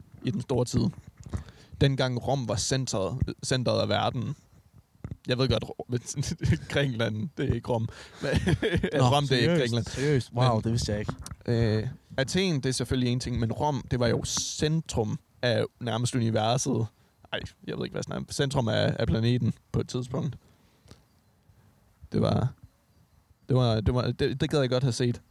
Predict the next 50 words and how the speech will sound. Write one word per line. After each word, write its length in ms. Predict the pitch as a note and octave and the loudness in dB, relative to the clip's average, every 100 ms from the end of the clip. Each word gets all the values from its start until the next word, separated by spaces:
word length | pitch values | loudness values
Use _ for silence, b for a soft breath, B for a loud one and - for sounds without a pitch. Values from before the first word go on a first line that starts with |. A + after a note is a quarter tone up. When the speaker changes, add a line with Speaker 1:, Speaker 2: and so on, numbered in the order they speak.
| - | -6
Speaker 1:
da 80 | - | -2
den 200 | A#2+ A#2 | 0 0
ligesom 260 | A#2+ B2+ | 0 0
var 60 | A2+ | 2
Speaker 2:
Ja, 40 | A2 | 2
Speaker 1:
i 40 | |
den, 200 | G#2+ G#2+ C3+ | 0 -2 -2
Speaker 2:
ja, 60 | |
Speaker 1:
i 40 | B2 | -2
Speaker 2:
det 40 | |
Speaker 1:
dens 140 | C3+ | 0
Speaker 2:
kunne, 140 | D#3+ - | 2 2
Speaker 1:
prime. 160 | D3+ | 2
Speaker 2:
det, 80 | B2+ | 2
det 80 | C#3+ | 0
kunne 100 | D3+ | -2
være 100 | A2 | -4
ret 120 | A2 - | -4 -4
sindssygt 340 | B2 A2 G#2+ | -4 -4 -4
at 120 | G#2 | -6
lige 100 | A2+ | -6
tage 260 | - A2+ G#2 | -6 -6 -4
i 40 | |
Colosseum 640 | - A2 G#2 A2+ G#2+ A#2 A2 | -6 -6 -4 0 0 0 -4
og 120 | G#2 | -4
bare 160 | G2 | -2
lige 120 | A2+ A2 | -2 -2
se 220 | - A#2 | -2 -2
en 80 | G#2 | -2
hurtig 280 | A2 A2 | -2 -4
cirkus, 440 | - A2+ A#2 A#2+ - | -4 -2 -2 -2 -4
du 220 | A2 G#2+ | -2 -2
ved. 60 | G2+ - | -2 -2
Speaker 1:
Mm. 420 | C#3+ B2 A2+ C#3+ B B B - | 2 4 4 2 B B B -6
Speaker 2:
Bare 100 | G#2+ | -4
lige 100 | G#2+ | -4
se, 200 | - G#2+ | -2 -4
når 120 | G#2 | -4
nogen 260 | G#2 G#2 G#2 | -8 -8 -6
blev 240 | G2+ A2+ | -6 -8
smidt 240 | - G#2 | -8 -6
ud 180 | G#2 G2+ | -4 -4
til 280 | - G2 G2 A2 | -4 -4 -4 -4
løverne. 440 | G#2+ G#2+ G#2+ G2 - - | -4 -2 -4 -6 -8 -2
Speaker 1:
Ja. 280 | C3+ A#2+ C#3+ B B B B B B B _ - - - | 2 4 2 B B B B B B B _ -20 -20 -12
Speaker 2:
Lige 180 | A2 A2 | -8 -6
sådan 200 | - G#2+ | -6 -10
en 60 | G2 | -6
gladiator 580 | G#2+ G2 G2+ G#2 - | -4 -4 -4 -4 -4
fight. 460 | A2+ - G2+ G2+ | -6 -4 -4 -4